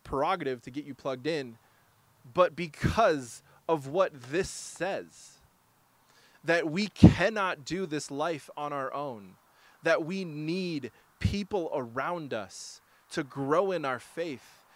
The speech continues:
to work out our love for God with love for others. You cannot go through life by yourself. So don't go home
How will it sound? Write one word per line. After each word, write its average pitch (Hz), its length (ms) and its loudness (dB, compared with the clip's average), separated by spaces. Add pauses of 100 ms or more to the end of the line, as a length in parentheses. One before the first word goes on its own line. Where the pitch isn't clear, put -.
(160)
to 160 140 -2
work 151 420 0 (140)
out 185 360 0
our 151 180 0
love 160 460 -2
for 147 200 -6
God 143 560 -2 (560)
with 143 280 -2
love 156 340 0
for - 280 -4
others. 120 680 -8 (420)
You 175 320 -6
cannot 202 680 2
go 160 180 2
through 160 300 -2
life 147 560 -4 (260)
by 156 260 0
yourself. - 920 -6 (720)
So 175 300 0
don't 170 420 2
go 185 220 6
home 151 540 -2